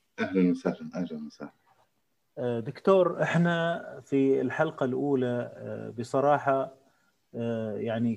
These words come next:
Speaker 2: ك-، كما الحلقات الأخرى لم نكن نهتم كثيرًا بتفاصيل السيرة، ولكن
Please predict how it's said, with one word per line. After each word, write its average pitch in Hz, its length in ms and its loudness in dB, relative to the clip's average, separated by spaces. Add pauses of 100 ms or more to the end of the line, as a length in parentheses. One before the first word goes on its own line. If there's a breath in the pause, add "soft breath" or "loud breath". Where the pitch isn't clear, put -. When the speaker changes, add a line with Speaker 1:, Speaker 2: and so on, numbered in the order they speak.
Speaker 2:
ك-، 143 340 4
كما 151 180 2
الحلقات 143 560 6
الأخرى 123 640 6
لم 147 220 6
نكن 147 260 4
نهتم 131 460 4
كثيرًا 127 440 6
بتفاصيل 113 720 2
السيرة، 117 440 2
ولكن 117 600 6